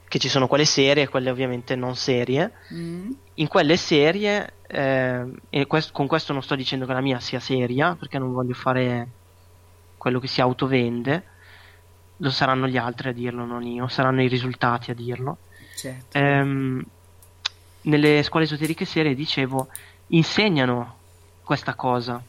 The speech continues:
Speaker 1: insegnano questa cosa attraverso degli esercizi, attraverso delle pratiche, dei piccoli metodi che sono quotidiani, che sono da inserire nella vita quotidiana. Non bisogna, mm,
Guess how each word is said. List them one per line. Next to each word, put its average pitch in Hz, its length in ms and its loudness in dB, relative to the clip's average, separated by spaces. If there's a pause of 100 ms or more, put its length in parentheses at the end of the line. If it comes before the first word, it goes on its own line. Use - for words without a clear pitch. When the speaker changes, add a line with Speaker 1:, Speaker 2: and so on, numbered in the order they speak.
(800)
Speaker 1:
insegnano 143 640 2
questa - 280 -6
cosa 139 240 0
attraverso 143 400 -2
degli 131 160 -2
esercizi, 131 720 -4 (340)
attraverso 139 460 0
delle 131 240 0
pratiche, 135 540 -2
dei 127 120 -4
piccoli 139 360 -4
metodi 127 500 -2 (880)
che - 120 0
sono 226 200 4
quotidiani, 139 680 0
che 123 80 -10
sono 143 200 -8
da 135 80 -4
inserire 143 440 -2
nella 131 200 0
vita 131 220 -2
quotidiana. 131 480 -2
Non 131 160 -2
bisogna, 139 480 0 (520)
mm, 123 520 -4